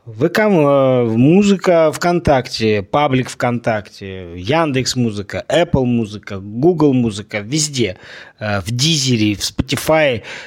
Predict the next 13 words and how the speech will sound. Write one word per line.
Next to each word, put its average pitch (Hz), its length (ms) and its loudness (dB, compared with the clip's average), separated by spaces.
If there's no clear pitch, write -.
везде 135 380 2
он 131 120 2
есть. 101 420 -8
Везде 120 360 2
он 135 80 2
есть. 101 340 -4
И 135 440 4
поверьте, 151 400 2
если 151 320 2
вы 147 140 4
интересуетесь, 147 920 2
э, 120 380 2
именно 120 600 2